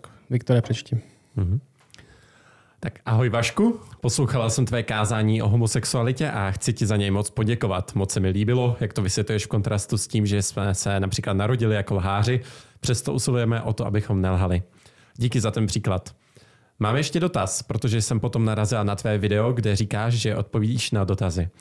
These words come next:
Speaker 2: Zajímá mě, jak rozumíš verši s prvním Korinským patnáct dvacet devět, který, kde se píše toto: „Jaký by jinak mělo smysl to, že se někteří dávají křtít za mrtvé?“ Jestliže mrtví vůbec nevstanou, proč se za ně dávají křtít?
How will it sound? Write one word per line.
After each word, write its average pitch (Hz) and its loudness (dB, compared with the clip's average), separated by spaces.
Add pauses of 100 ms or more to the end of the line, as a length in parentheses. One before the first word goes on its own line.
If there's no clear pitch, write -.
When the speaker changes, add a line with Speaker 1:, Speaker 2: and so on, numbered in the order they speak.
(460)
Speaker 2:
Zajímá 120 0
mě, 151 0
jak 127 -2
rozumíš 113 2
verši 107 0
s - -6
prvním 110 0
Korinským 110 0
patnáct 107 -4
dvacet 107 -2
devět, 101 0
který, 104 -2
kde 113 -2
se - -2
píše 101 -2
toto: - -4 (880)
„Jaký 123 -2
by 165 0
jinak 151 0
mělo 131 2
smysl 135 2
to, 123 0
že 127 0
se 117 0
někteří 147 0
dávají 120 0
křtít - -4
za 151 0
mrtvé?“ 101 -2 (360)
Jestliže 110 2
mrtví 110 0
vůbec 113 0
nevstanou, 107 0 (220)
proč 110 -2
se 131 0
za 123 -2
ně 113 0
dávají 110 0
křtít? - -6